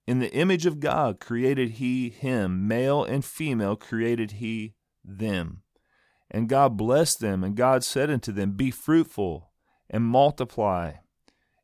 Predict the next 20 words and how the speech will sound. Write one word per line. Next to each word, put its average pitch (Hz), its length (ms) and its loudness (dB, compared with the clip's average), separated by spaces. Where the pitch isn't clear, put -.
and 123 340 -2
replenish 135 840 -2
the 107 220 -2
earth." - 460 -6
In 92 80 -8
other 123 120 -2
words, 120 200 0
fill 156 300 4
it - 240 0
and 113 180 2
subdue 131 680 4
it, 90 160 -2
he 104 140 -2
says. 92 360 -4
"Subdue 143 500 0
the 135 160 0
earth, 110 480 -4
and 113 160 -6
have 135 280 -2
dominion 123 680 2